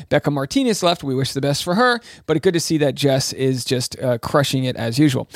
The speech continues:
All right, in our next story, this is an interesting one. There's some political elements to it,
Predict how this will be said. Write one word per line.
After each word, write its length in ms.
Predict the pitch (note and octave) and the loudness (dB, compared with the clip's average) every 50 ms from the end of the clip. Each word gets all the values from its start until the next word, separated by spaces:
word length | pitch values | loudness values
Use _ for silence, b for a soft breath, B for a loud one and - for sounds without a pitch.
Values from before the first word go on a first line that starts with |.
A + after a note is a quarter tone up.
| B B B G3 | B B B -4
All 80 | B - | B 2
right, 100 | C#4+ C4 | 2 2
in 60 | B3 | 2
our 120 | C4 B3 A3 | 2 0 2
next 260 | A#3 C4 C4+ - - | 0 -2 -2 -4 -6
story, 440 | - - F#3 D3 C3 C3 C#3+ C#3+ - - | -2 0 0 2 2 0 -4 -6 -8 -8
this 220 | E3+ F#3 G3 - | -6 -4 -4 -2
is 140 | B3+ A#3 A3+ | -2 -2 -2
an 100 | A#3+ A#3 | -2 -2
interesting 460 | A#3+ A#3+ - G#3 F3 - D#3+ C#3+ C3+ | -2 -2 -4 -4 -4 -4 -4 -4 -2
one. 300 | B2 B2 A#2 B2 C3 - - - | -4 -4 -6 -6 -8 -10 -8 -2
There's 240 | D3 D3 C#3+ D3+ - | 0 2 2 2 2
some 180 | - G#3+ G#3 | 0 -2 -2
political 480 | - - G3+ F#3+ G3 G3+ - A3+ G3+ B2+ | -2 -2 -2 0 0 0 0 0 2 2
elements 400 | B2+ B2+ C3+ C3+ C3 A2+ - - | 2 0 0 -2 -4 -6 -6 -4
to 160 | - B2+ B2 | -2 -2 0
it, 140 | C3 B2 - | 0 -2 -4